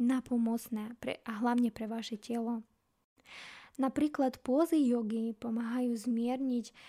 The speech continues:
nepohodlie počas tehotenstva a natiahnuť svaly v rámci prípravy na pôrod.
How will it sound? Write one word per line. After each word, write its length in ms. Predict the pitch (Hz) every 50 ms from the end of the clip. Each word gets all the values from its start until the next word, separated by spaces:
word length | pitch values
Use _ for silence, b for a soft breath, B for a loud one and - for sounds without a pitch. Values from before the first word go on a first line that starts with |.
| B B B
nepohodlie 640 | 254 277 285 - 339 339 339 320 - 269 262 262 254
počas 320 | 262 254 240 - 254 233 -
tehotenstva 800 | - - 240 233 - - 240 233 226 - - 247 233 226 226 -
a 80 | 240
natiahnuť 640 | 233 226 233 220 - 269 254 277 302 339 349 349 -
svaly 560 | - - 240 226 226 220 220 220 214 226 254
v 80 | 254 254
rámci 420 | 240 233 233 233 226 - - 247 240 233 233 - B B B B
prípravy 480 | - - 302 - - 269 254 240 240
na 160 | 233 233 220 -
pôrod. 560 | - - 240 233 226 226 220 - - -